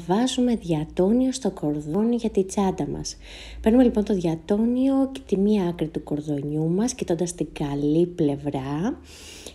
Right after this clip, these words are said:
και θα περάσουμε την άκρη αγκαλιάζοντας το μεσαίο σιδεράκι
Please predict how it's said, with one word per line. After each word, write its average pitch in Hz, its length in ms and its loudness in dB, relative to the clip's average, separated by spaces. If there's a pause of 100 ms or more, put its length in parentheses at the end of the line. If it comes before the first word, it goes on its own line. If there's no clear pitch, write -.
(260)
και 233 360 6
θα 165 160 -6
περάσουμε 170 840 2 (120)
την 147 500 -2 (140)
άκρη 165 500 0 (100)
αγκαλιάζοντας 165 1300 2
το 160 120 0
μεσαίο 156 840 2
σιδεράκι 147 1200 -2